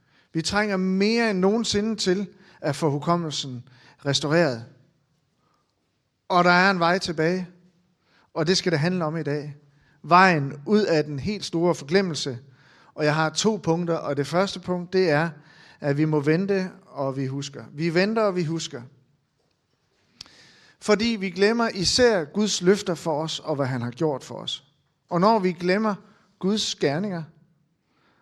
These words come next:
og løfter, så mister vi orientering,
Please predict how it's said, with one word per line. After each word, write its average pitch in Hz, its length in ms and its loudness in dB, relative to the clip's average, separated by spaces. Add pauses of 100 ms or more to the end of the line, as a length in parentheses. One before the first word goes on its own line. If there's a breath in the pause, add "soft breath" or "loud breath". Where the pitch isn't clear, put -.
(200)
og 127 120 -2
løfter, 175 420 -2 (1040)
så - 180 -2
mister 202 400 0
vi 135 280 -8 (320)
orientering, 139 640 -2